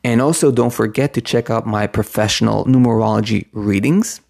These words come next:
It's a very empowering experience. And if you are curious about studying numerology, remember that I offer the self-study numerology course,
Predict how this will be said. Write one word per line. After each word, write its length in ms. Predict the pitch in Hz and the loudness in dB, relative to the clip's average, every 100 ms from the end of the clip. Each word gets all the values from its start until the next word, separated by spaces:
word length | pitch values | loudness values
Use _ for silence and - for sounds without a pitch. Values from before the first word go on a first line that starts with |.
| _ _ _ _ _ _ - - - _ _ | _ _ _ _ _ _ -20 -20 -20 _ _
It's 160 | 113 110 | -4 -2
a 40 | |
very 300 | 104 107 107 | 0 0 0
empowering 600 | 104 95 - 104 104 101 | 0 -2 -2 0 0 0
experience. 1040 | 95 - - 143 139 131 123 117 117 - - _ _ _ - _ _ _ _ | -2 -6 -2 0 2 2 2 0 -2 -6 -8 _ _ _ -20 _ _ _ _
And 260 | - 110 104 | -4 0 0
if 180 | 101 - | -2 0
you 120 | 107 | 0
are 120 | 101 | 0
curious 540 | 98 - 110 107 92 - | -2 -2 0 0 0 -2
about 300 | 104 - - | -2 -2 -2
studying 540 | - - 139 139 131 | -4 0 0 2 2
numerology, 760 | 127 127 127 120 117 113 113 110 | 2 2 0 0 0 0 0 2
remember 480 | 110 107 107 107 104 | 0 0 -2 -2 -2
that 160 | 95 | -2
I 100 | 92 | -4
offer 920 | - 107 101 101 - 104 101 101 95 - | -4 -2 -4 -4 -4 -2 0 0 -4 -10
the 80 | - | -6
self-study 880 | - 98 90 - - - 104 98 - | -4 -2 -4 -4 -6 -2 -2 -2 -2
numerology 840 | 127 127 117 104 104 110 110 104 | 0 2 4 2 2 0 0 -4
course, 560 | - 107 104 101 - | -4 0 2 0 -2